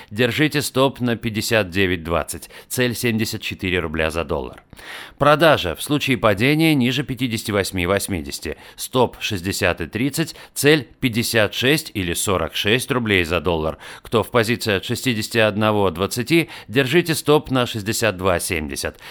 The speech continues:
цель пятьдесят шесть шестьдесят или сорок шесть рублей за доллар. Поддержка пятьдесят восемь девяносто две, сопротивление шестьдесят два семьдесят шесть.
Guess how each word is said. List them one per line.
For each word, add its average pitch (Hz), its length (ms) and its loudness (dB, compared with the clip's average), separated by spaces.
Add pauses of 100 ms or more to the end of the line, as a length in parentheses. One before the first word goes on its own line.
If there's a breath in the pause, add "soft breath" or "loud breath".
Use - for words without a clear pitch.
(120 loud breath)
цель 151 300 4
пятьдесят 127 540 0
шесть 104 320 -2
шестьдесят 101 640 0 (200 loud breath)
или 98 280 -2
сорок 104 400 -2
шесть 113 360 0
рублей 87 360 0
за 87 160 0
доллар. 65 440 -6 (280 loud breath)
Поддержка 110 540 0
пятьдесят 104 540 -2
восемь 95 340 -2
девяносто 90 460 -2
две, 135 400 0
сопротивление 120 720 0
шестьдесят 98 520 -2
два 101 240 2
семьдесят 85 540 -6
шесть. - 460 -12